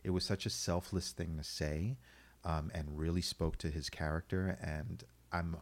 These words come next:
hoping that people listened because that particular statement didn't get as much coverage and rotation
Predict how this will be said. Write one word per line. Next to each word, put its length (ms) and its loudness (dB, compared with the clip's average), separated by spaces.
hoping 360 2
that 160 0
people 320 -4
listened 500 -2
because 400 -2
that 260 4
particular 340 0
statement 600 0
didn't 240 0
get 160 2
as 140 -2
much 300 -4
coverage 520 -4
and 160 -2
rotation 720 -2